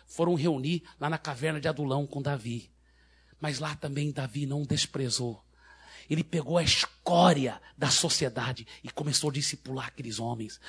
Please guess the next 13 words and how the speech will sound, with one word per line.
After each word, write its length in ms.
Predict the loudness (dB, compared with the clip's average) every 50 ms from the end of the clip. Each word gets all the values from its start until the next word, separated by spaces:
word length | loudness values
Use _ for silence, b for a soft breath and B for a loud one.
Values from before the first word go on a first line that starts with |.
| B B B
Começou 360 | 0 2 6 6 6 6 6
a 20 |
investir 460 | 4 4 2 0 0 0 0 0 0 0
a 40 |
vida 260 | 0 -2 -4 -2 -2 -2
dele 220 | -2 0 0 0
naqueles 380 | -2 -2 -2 -2 -2 -2 0 2
homens. 500 | 4 4 4 2 0 -4 -6 -12 -14 _ b b b b b b b b b b b b b b b b b b b b b b _ _ _
Aquela 520 | 0 0 0 0 -4 -2 0 2 4 4 2 0 0 0
escória 760 | 0 2 2 2 0 0 0 4 6 6 6 6 4 0 -2
da 100 | -4 -4
sociedade, 600 | -4 -4 -2 -2 -2 -2 -2 -2 -4 -4 -4 -6
depois, 640 | -8 -8 -8 _ -2 0 0 0 0 -2 -6 -8 -8